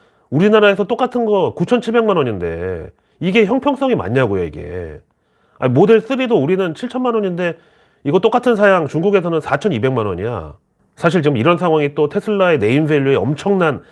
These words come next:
압박이 될 그런 포텐셜입니다. 애플이 도대체 왜 할인을 안 하겠냐고. 그리고 명품도 뭐 샤넬, 에르메스 뭐 이거는 근데 우리나라에서는 워낙 없어서 못 팔기 때문에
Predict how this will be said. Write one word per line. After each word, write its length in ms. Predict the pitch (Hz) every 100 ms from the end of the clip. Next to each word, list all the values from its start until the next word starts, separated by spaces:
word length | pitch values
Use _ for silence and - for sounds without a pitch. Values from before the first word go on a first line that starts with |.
| _
압박이 500 | - 120 - 170 156
될 440 | 110 95 90 90 _ _ _ _ _
그런 300 | - 101 98
포텐셜입니다. 840 | - 185 185 151 98 85 76 - _ _ _ _ -
애플이 460 | 117 160 - 233 226
도대체 320 | 156 170 143
왜 180 | 104 175
할인을 360 | 180 247 226
안 140 | 135 113
하겠냐고. 720 | 120 104 90 76 78 78 - _ _ _ _ _ _
그리고 200 | 175 170
명품도 580 | 113 156 185 208 180 147
뭐 180 | 117 98
샤넬, 400 | - 220 226 165
에르메스 640 | 110 147 135 - 98 78 _ _ _ _ _ _ _ _ _ _ -
뭐 180 | 107
이거는 260 | 117 139 135
근데 80 | 120
우리나라에서는 840 | 107 160 170 156 135 139 143 127 - -
워낙 260 | 110 131 135
없어서 360 | 117 - 175
못 120 | 147 107
팔기 260 | 151 135
때문에 360 | 135 120 127